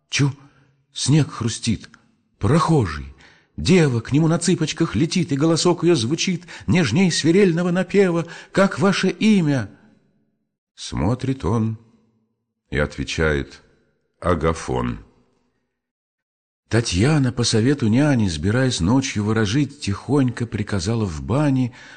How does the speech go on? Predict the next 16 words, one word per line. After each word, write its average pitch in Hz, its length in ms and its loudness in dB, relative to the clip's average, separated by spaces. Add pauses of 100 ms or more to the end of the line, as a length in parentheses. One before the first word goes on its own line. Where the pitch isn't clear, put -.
(100)
на 85 200 0
два 82 280 -2
прибора 87 520 -2
стол 69 460 -6
накрыть. 67 720 -10 (840)
Но 67 140 -2
стало 65 260 -6
страшно 101 640 -2
вдруг 90 280 -8
Татьяне, 82 680 -4 (840)
и 120 120 -2
я 92 540 2
при 87 140 -2
мысли 82 340 0
о 76 60 -2
Светлане, 120 800 -4